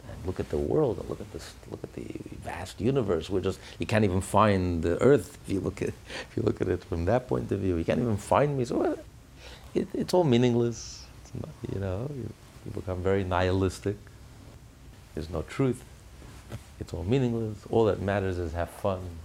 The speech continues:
be your own God, create your own realities, create your own values, whatever works for you, whatever makes you happy. It's death.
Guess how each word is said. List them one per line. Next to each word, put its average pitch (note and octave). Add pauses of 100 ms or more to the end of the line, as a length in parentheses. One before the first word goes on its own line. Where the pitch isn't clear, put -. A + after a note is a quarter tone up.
(220)
be G2+
your F#2
own F#2
God, F#2
create F#2
your F#2+
own F2+
realities, F#2
create F#2
your F#2
own F#2
values, F2+
whatever G#2
works G#2
for -
you, G#2
whatever G#2
makes G2+
you G2+
happy. F#2+ (2250)
It's -
death. E3